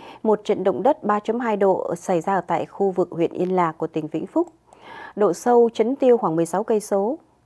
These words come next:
Trước đó, vào lúc bốn giờ bốn mươi chín phút ngày mùng ba tháng ba,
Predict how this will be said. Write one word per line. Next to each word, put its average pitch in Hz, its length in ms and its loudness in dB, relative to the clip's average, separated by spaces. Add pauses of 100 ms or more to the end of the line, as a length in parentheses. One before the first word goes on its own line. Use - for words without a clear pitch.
(240)
Trước 285 120 0
đó, 262 120 2
vào 269 120 4
lúc 277 160 -2
bốn 226 240 2
giờ 233 180 4
bốn 190 280 0
mươi 262 100 0
chín 233 200 -4
phút 349 300 2 (500)
ngày 185 360 2
mùng 180 500 0
ba 208 140 2
tháng 233 200 -4
ba, 220 240 2